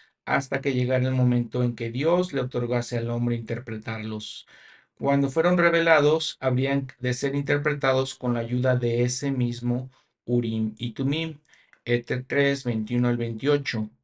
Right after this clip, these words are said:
José Smith recibió, junto con el pectoral y las planchas del libro de Mormón,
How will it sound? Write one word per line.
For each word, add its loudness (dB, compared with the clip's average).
José 2
Smith 2
recibió, 0
junto -2
con -4
el -6
pectoral 0
y -2
las 0
planchas 0
del -2
libro -2
de 0
Mormón, -4